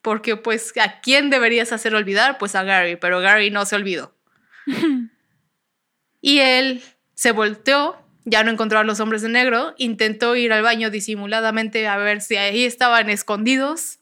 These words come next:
Speaker 1: no estaban, desembarcaron, los fue buscando, incluso dice que
Speaker 2: Estaban
Speaker 1: se
Speaker 2: en un
Speaker 1: esperó en el
Speaker 2: arbusto.
Speaker 1: aeropuerto.
Speaker 2: En
Speaker 1: No,
Speaker 2: un
Speaker 1: porque en el
Speaker 2: arbusto
Speaker 1: avión
Speaker 2: en
Speaker 1: no
Speaker 2: el
Speaker 1: hay
Speaker 2: avión.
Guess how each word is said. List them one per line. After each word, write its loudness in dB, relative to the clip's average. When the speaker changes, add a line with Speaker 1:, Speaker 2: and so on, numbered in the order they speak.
Speaker 1:
no -2
estaban, 2
desembarcaron, 0
los -6
fue -2
buscando, -2
incluso -4
dice 2
que 2
Speaker 2:
Estaban 2
Speaker 1:
se 4
Speaker 2:
en 4
un 2
Speaker 1:
esperó 4
en 4
el 0
Speaker 2:
arbusto. 2
Speaker 1:
aeropuerto. -2
Speaker 2:
En 0
Speaker 1:
No, 4
Speaker 2:
un 4
Speaker 1:
porque 2
en 4
el 2
Speaker 2:
arbusto 2
Speaker 1:
avión 2
Speaker 2:
en 2
Speaker 1:
no 4
Speaker 2:
el 0
Speaker 1:
hay 2
Speaker 2:
avión. -2